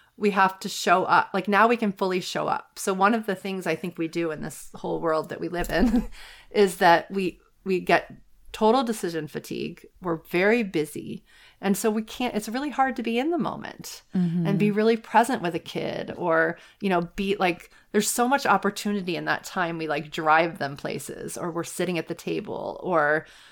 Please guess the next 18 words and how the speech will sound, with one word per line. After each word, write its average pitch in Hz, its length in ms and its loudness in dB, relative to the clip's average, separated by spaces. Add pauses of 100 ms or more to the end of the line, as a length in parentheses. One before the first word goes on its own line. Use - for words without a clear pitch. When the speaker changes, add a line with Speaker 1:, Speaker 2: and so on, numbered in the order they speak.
(180)
Speaker 1:
you 196 80 0
know, 185 140 0
even 220 360 2
just 214 280 -2 (120)
the 190 140 0
energy 190 440 2
of 165 160 -2
co-working. - 640 -2
Like, 113 200 -10
I'm 165 240 -2
on 175 100 -2
my 160 120 -2
computer, 170 480 -2
they're 165 180 -2
doing 165 220 -4
their 156 100 -6
homework. 156 640 -8
Like, 180 260 -2